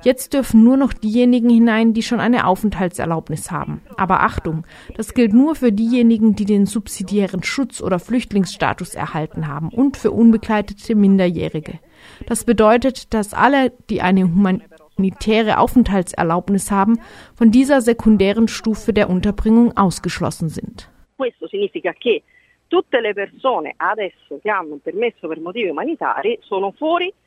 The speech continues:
Speaker 2: dalla possibilità di arrivare alla seconda fase di accoglienza, che è lo Sprar.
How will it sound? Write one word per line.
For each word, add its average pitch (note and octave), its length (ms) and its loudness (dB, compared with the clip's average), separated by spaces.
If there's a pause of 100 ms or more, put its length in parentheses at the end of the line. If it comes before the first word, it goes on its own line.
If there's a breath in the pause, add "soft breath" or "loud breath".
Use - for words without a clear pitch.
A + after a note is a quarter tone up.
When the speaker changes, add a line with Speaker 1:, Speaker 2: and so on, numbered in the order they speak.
(140)
Speaker 2:
dalla F#3+ 280 -4
possibilità C4+ 680 -6
di G3+ 120 -4
arrivare F#3+ 380 -2
alla G#3+ 200 -6
seconda G3+ 320 -6
fase D3 300 -8
di D3 80 -8
accoglienza, C#3 880 -8 (680)
che G3 140 -4
è C#3+ 80 -10
lo C3 180 -20
Sprar. - 320 -16